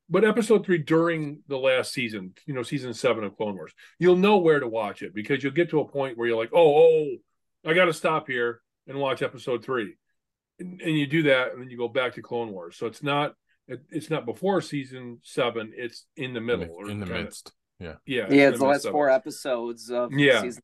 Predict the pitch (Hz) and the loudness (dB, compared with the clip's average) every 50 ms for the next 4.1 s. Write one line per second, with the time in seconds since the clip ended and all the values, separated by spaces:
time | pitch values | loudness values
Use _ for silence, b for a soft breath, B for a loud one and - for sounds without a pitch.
0 | _ - 107 117 110 113 113 113 _ _ _ _ _ _ _ _ _ _ 147 135 | _ -6 -6 -6 -6 -8 -12 -14 _ _ _ _ _ _ _ _ _ _ -2 0
1 | 120 107 92 - _ _ _ _ _ _ _ _ _ _ _ _ _ _ _ _ | 0 0 -2 -6 _ _ _ _ _ _ _ _ _ _ _ _ _ _ _ _
2 | _ _ _ _ _ _ _ _ b b b b b _ - 147 147 143 185 170 | _ _ _ _ _ _ _ _ b b b b b _ -4 -2 2 4 4 6
3 | 170 175 156 147 139 131 123 120 - - 147 165 190 196 196 190 180 170 170 160 | 6 4 4 4 4 4 4 2 2 0 2 2 2 4 4 4 2 2 0 -2
4 | - - | -6 -10